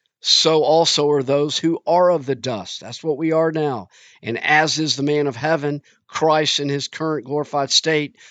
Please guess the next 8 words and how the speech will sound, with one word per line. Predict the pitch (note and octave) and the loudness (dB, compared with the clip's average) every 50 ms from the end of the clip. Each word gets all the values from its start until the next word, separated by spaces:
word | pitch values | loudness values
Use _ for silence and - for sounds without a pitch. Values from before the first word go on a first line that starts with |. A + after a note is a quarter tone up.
| - - | -12 -6
so | - - - D#3+ D#3 D3 | -4 0 2 2 2 2
also | - D3 D#3 D#3+ D#3 - - D3+ D3 C#3 | 2 2 2 2 2 0 0 0 0 0
are | C#3 C#3 C3 | 0 0 0
those | C3+ C#3 C#3+ D3 C#3 - | 0 0 0 0 -2 -4
who | - D#3+ D#3+ D3+ - | -2 -2 -2 -2 0
are | - D3+ E3 E3+ - | 0 0 2 0 0
of | - - D3+ C#3+ A#2+ | -2 -4 -6 -6 -6
heaven. | A2 C#3 C3 A#2+ G#2+ G2 E2 D#2 | -6 -6 -6 -6 -6 -10 -16 -18